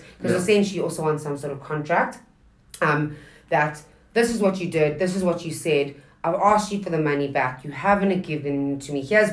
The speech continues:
Speaker 1: proof, you can even attach ten thousand slips, you know, you get those, like, those Susans that have ten thousand
Speaker 2: <laughs> Yeah.
Speaker 1: slips on hand. But essentially just, like, a letter of demand,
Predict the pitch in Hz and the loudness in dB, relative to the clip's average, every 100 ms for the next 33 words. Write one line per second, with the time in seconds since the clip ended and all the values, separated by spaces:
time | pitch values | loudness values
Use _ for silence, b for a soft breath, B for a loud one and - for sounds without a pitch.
0 | - 190 180 165 151 165 156 156 156 147 | -2 0 0 0 -4 -2 0 0 -2 -4
1 | - 165 151 143 139 139 - 147 - 151 | -4 -4 0 0 0 -6 -6 -8 -6 -4
2 | 151 151 143 147 143 131 B B B 151 | -2 -2 -4 -6 -6 -8 B B B -4
3 | 151 - 170 156 143 220 208 190 156 147 | -4 -6 -2 0 0 2 4 6 4 2
4 | 156 165 165 - 202 180 185 160 175 180 | 2 2 0 2 4 4 4 6 6 6
5 | 214 - 185 170 - 165 147 143 139 143 | 6 4 2 0 0 -2 0 2 2 0
6 | - B B B 196 196 226 294 302 277 | -8 B B B 6 6 4 0 -2 -2
7 | 214 208 196 185 220 247 220 190 160 156 | -4 0 0 2 2 2 2 2 4 2